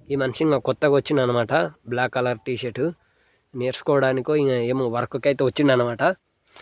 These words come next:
ఇంకా దాన్ని అయితే పక్కన ఇడిచిపెట్టండి. ఈ కెమెరా అయితే చూసుకోండి ఎట్లా తిరుగుతుంది, ఆ శబ్దంకి కూడా ఇది కెమెరా అయితే రియాక్షన్ ఇస్తుంది. ఎందుకంటే ఆ తిప్పినప్పుడు థ్రెడ్లు కర్ర-, ఆ, ఇక్కడైతే చూసుకోండి, ఆ కెమెరా అయితే మొత్తం సిస్టమేటిక్‌గా అయితే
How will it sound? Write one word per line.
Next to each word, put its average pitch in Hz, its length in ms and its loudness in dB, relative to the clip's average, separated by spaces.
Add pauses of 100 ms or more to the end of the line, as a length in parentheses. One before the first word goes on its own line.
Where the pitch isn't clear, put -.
(180)
ఇంకా 139 180 -6
దాన్ని 131 220 -2
అయితే 139 200 -2 (120)
పక్కన 147 360 2
ఇడిచిపెట్టండి. 135 560 2
ఈ 170 60 6
కెమెరా 139 300 2
అయితే 139 220 4
చూసుకోండి 131 400 2
ఎట్లా 139 220 2
తిరుగుతుంది, 135 520 4 (440)
ఆ 123 100 -4 (160)
శబ్దంకి 147 540 0
కూడా 175 240 4
ఇది 160 220 2
కెమెరా 143 320 0
అయితే 147 240 4 (400)
రియాక్షన్ 143 420 0
ఇస్తుంది. 127 400 0 (600)
ఎందుకంటే 151 500 0
ఆ 156 80 2
తిప్పినప్పుడు 160 560 0 (300)
థ్రెడ్లు 135 360 0 (120)
కర్ర-, 135 260 0 (280)
ఆ, 156 120 -6 (340)
ఇక్కడైతే 160 480 2
చూసుకోండి, 165 540 4 (240)
ఆ 131 60 -8 (100)
కెమెరా 147 300 2
అయితే 156 160 0
మొత్తం 143 400 -2 (600)
సిస్టమేటిక్‌గా 151 640 0
అయితే 147 160 2